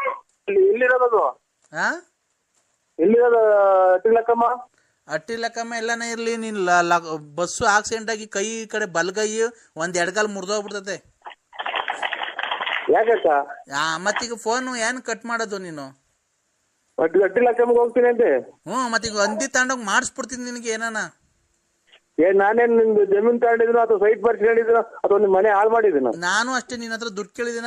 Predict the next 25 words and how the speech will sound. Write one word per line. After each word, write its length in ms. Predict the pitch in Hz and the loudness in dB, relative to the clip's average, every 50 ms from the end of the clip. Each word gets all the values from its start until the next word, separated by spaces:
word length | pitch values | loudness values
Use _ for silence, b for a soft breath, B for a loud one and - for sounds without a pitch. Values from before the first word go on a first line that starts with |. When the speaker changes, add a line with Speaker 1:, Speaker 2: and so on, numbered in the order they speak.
| 226 | -6
Speaker 2:
ಬಟ್ಟೆ 220 | 185 175 165 - 220 | -6 -6 -6 -6 -8
ಕೇಳಿದಿನ, 380 | - - 226 220 214 226 220 226 | -6 -6 -6 -6 -6 -6 -6 -8
ಬ-, 140 | 220 202 185 | -8 -10 -10
ಕಾಸು 340 | 165 - 170 196 220 220 - | -6 -4 -2 -2 -2 -2 -6
ಕೇಳಿದಿನ? 360 | - 226 220 220 220 208 202 | -8 -10 -10 -10 -10 -10 -10
ನಾನ್ 280 | 185 175 170 170 190 196 | -8 -6 -6 -6 -6 -8
ಕೇಳ್ತಿರೋದ್ 460 | - - 208 226 220 220 226 220 208 | -8 -8 -8 -8 -8 -8 -8 -6 -6
ನಿನ್ 140 | 202 202 196 | -6 -6 -4
ಸಾಮಾನ್ 480 | - 185 185 196 202 214 208 208 - | -2 0 0 0 -2 -4 -6 -4 -6
ತಾನೇ. 280 | 196 185 175 165 170 175 175 160 - - - - - - - - - - - - - - - - - - - - - - _ _ _ _ _ _ _ _ _ _ _ _ _ _ - | -6 -6 -6 -8 -10 -10 -10 -12 -12 -14 -14 -16 -16 -16 -14 -12 -12 -12 -12 -14 -18 -20 -20 -20 -20 -20 -20 -20 -20 -20 _ _ _ _ _ _ _ _ _ _ _ _ _ _ 0
Speaker 1:
ಚಾಪೆ. 680 | 143 151 180 214 - 226 226 226 226 220 220 202 175 143 123 - - _ _ _ _ - _ _ - | 2 4 4 4 4 6 6 6 6 6 6 4 4 2 -2 -6 -10 _ _ _ _ -20 _ _ -2
Speaker 2:
ನೀ-, 840 | 381 381 480 - - - 571 539 554 587 605 587 571 554 539 - - | 0 2 2 0 0 -2 -2 2 2 4 4 4 2 2 2 0 0
ನೀನ್ 180 | 190 196 208 | 0 -2 -6
ಚಾಪೆ 580 | 202 - - 170 170 180 202 220 214 - 240 233 | -6 -2 -2 0 2 2 2 2 2 0 -2 -2
ಗೀಪೆ 340 | 202 226 240 226 - 247 240 | -2 -6 -10 -6 -4 -4 -4
ಅಂತ 220 | 233 233 226 214 | -4 -4 -6 -8
ಅಂದ್ರೆ 220 | 233 233 226 233 233 | -8 -8 -6 -6 -4
ನೋಡು, 360 | 226 233 233 240 240 240 233 | -2 0 0 2 2 0 0
ನನ್ಗೆ 300 | 220 208 196 196 196 196 | -2 -2 -4 -4 -4 -4
ಅವೆಲ್ಲ 320 | 185 180 185 180 196 214 | -2 -2 -2 -2 -2 -2
ಗೊತ್ತಿಲ್ಲ. 440 | 220 202 208 190 - 214 214 214 208 208 196 175 - - _ _ _ _ _ _ _ _ _ _ - _ _ _ _ _ _ _ _ _ _ _ _ _ _ - - _ _ _ _ _ _ _ _ - - - _ _ _ _ - | -4 -4 -8 -8 -8 -8 -6 -4 -4 -4 -4 -6 -8 -14 _ _ _ _ _ _ _ _ _ _ -20 _ _ _ _ _ _ _ _ _ _ _ _ _ _ -20 -20 _ _ _ _ _ _ _ _ -20 -20 -20 _ _ _ _ 2
Speaker 1:
ಓ, 460 | 170 175 175 170 160 151 143 135 131 131 | 4 4 6 6 4 4 4 4 4 4
ಇದೇನ್ 420 | 131 127 127 143 151 170 180 180 | 2 2 2 4 4 4 4 2
ಕರ್ಮ 380 | 160 160 151 147 151 151 147 143 | 2 2 2 2 2 0 2 2
ಮಾಡಿದ್ವಿ 320 | 143 143 147 143 143 143 | 4 4 4 4 2 0